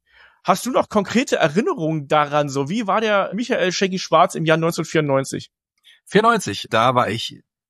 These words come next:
Speaker 2: wenn ich richtig gerechnet habe, zumindest den Großteil des Jahres sechzehn Jahre alt, also genau das perfekte Jahr, um heranzuwachsen damals. Ich erinnere mich noch an einen wunderbaren Klassenausflug.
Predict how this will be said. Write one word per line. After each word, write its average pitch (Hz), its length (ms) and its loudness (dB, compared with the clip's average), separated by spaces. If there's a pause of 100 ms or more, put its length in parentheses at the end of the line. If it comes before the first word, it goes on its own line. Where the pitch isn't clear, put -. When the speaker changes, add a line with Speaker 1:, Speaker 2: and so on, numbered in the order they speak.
Speaker 2:
wenn 104 160 -2
ich 107 140 -4
richtig 135 220 -4
gerechnet 120 300 -2
habe, 120 300 2
zumindest 117 400 0
den 110 80 -8
Großteil 120 400 0
des 104 140 -4
Jahres 104 280 0 (220)
sechzehn 117 480 0
Jahre 113 300 4
alt, 185 280 -2
also 110 280 0
genau 98 300 2
das 120 200 -2 (320)
perfekte 139 440 -2
Jahr, 104 340 2
um 107 140 -6
heranzuwachsen 98 1000 -2
damals. 104 460 -2 (340)
Ich - 140 -8
erinnere 110 180 0
mich 104 220 -2
noch 98 160 -2
an - 60 -14
einen 87 200 -4 (300)
wunderbaren 110 640 2 (200)
Klassenausflug. 117 1200 0